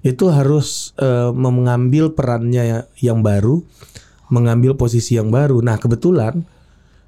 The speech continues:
eh, di dalam, setelah reformasi ada nama, nama Begawan ya. Kalau kita bilang tulisan, mengutip tulisan Gudu-, Gus Dur di majalah Tempo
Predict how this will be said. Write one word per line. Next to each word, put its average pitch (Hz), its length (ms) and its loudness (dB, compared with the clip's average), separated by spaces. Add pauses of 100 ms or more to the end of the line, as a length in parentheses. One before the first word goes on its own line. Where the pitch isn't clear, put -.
eh, 123 480 0
di 120 100 0
dalam, 117 420 0
setelah 123 360 -2
reformasi 127 680 0
ada 107 200 -2
nama, 101 480 -2 (180)
nama 117 480 -2
Begawan 117 600 0
ya. 117 180 0 (340)
Kalau 113 240 0
kita 117 340 -2
bilang 110 480 0
tulisan, 113 460 -2 (120)
mengutip 117 400 -2
tulisan 113 320 -2
Gudu-, 113 340 -2
Gus 120 220 -2
Dur 117 120 0
di 120 120 -2
majalah 110 340 -2
Tempo 117 580 -2